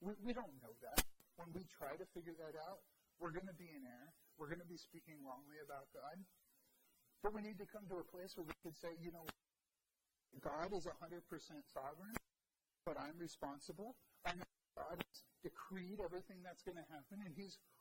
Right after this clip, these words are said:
working that out in history. A-, a-, and, and that's enough. <laughs> That, that, that should give us faith. That should give us comfort. And I pray that as we get through these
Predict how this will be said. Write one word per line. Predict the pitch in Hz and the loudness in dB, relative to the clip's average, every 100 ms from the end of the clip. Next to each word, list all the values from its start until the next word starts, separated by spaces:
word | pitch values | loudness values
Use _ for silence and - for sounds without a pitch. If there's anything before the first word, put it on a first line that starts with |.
| - | -10
working | 135 151 175 202 185 | 0 2 2 0 -2
that | 170 | -4
out | 156 147 175 - _ _ _ _ _ _ - | -4 -6 -8 -14 _ _ _ _ _ _ -4
in | 170 | 0
history. | 214 214 - 285 175 - - - - - - - - - - - - - - - - 196 | 0 -2 -4 -4 -4 -8 -20 -20 -20 -20 -20 -20 -20 -20 -20 -20 -20 -20 -20 -20 -6 0
A-, | |
a-, | 190 214 208 | 0 0 -4
and, | 220 220 | -4 -2
and | 208 | -2
that's | 190 190 196 | -2 0 -2
enough. | 190 247 | 0 -4
<laughs> | - - - 190 | -6 -20 -6 2
That, | 180 185 | 2 0
that, | 175 170 | -6 -2
that | 175 | -2
should | - 190 170 | -2 -4 -2
give | 160 | -4
us | 160 - - - - | -6 -10 -20 -20 0
faith. | 214 196 139 | 4 4 2
That | 165 | -4
should | 156 170 | -4 -4
give | 170 160 | -4 -4
us | - - | -6 -10
comfort. | 170 - 147 - - _ _ - 175 | -12 -6 -6 -4 -6 _ _ -12 -4
And | 180 | -4
I | - | 2
pray | 202 202 | 4 6
that | 196 170 | 4 2
as | 165 | 0
we | 180 165 - - 165 | -4 -8 -12 -8 -2
get | 190 | 0
through | 202 170 | 0 -4
these | 165 | -4